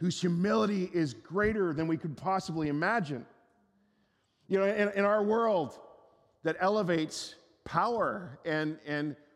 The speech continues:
promotes power and might and strength as being the way, Jesus, even in his first adult moments in the Gospel of Matthew, shows us a whole other path. Verse fourteen,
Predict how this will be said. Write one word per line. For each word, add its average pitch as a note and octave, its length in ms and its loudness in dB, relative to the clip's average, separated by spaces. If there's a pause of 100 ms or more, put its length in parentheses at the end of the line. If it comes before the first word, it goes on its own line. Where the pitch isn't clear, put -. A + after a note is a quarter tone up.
promotes F#3+ 720 0 (720)
power G3 480 4
and D#3 200 0
might F#3+ 380 2
and D#3+ 100 -4
strength F#3+ 520 0
as D#3+ 180 0
being G3 420 0
the D#3 140 2
way, F3+ 600 2 (480)
Jesus, A#3 640 0 (320)
even B3 300 2
in G#3+ 100 -2
his F3+ 160 -2
first G#3+ 400 -2 (100)
adult G3 400 2
moments D#3 560 -2
in D#3 80 -6
the C3+ 80 -2
Gospel E3 540 -2
of B2 120 -4
Matthew, C#3 440 -2
shows D#3 420 -4
us B2+ 240 -6 (600)
a - 80 -8
whole D3+ 320 -2
other A#2+ 180 -2
path. A2 400 -10 (1800)
Verse C#3+ 140 -2
fourteen, C3 540 -4